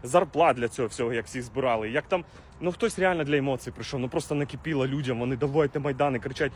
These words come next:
Коротше, на те, що повернули незалежність зараз цим антикорупційним органам, взагалі попливав не Майдан. Так було і заплановано. І вам казав одразу з попереднього відео, що просто з нього треба зняти недоторканність, щоб ним на, хоч на якийсь момент керувала не Америка, щоб,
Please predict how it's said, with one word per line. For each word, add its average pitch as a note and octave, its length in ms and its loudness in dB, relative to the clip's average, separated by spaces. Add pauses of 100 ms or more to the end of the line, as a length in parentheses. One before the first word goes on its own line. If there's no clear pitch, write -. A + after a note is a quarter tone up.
(300)
Коротше, F#3+ 340 6 (100)
на C#3 140 2
те, B3 120 4
що G#3 120 -4
повернули D#3+ 600 4 (600)
незалежність C#3+ 600 4
зараз A#2+ 180 4
цим A2+ 200 -6
антикорупційним D3+ 680 0
органам, E3 340 0
взагалі D#3 200 0
попливав B2 400 2
не A#2 80 0
Майдан. G2+ 340 0 (360)
Так F#3+ 140 6
було F3+ 140 4
і D#3+ 40 4
заплановано. D3 520 2
І A#2 40 0
вам E3+ 160 2
казав F3+ 300 4
одразу D#3+ 340 2
з - 60 -8
попереднього C3+ 460 0
відео, G#2+ 280 -4 (240)
що D#3 120 2
просто G3 300 4
з C#3+ 60 -2
нього F3 200 6
треба D#3 260 4
зняти E3 260 2
недоторканність, C3+ 560 2
щоб - 140 -2
ним E3+ 140 4
на, D3+ 80 4
хоч C#3 260 -2
на C#3+ 60 2
якийсь E3 240 -2
момент D#3 300 0
керувала C#3 360 2
не C3 100 0
Америка, A#2 340 0
щоб, C#3+ 180 -4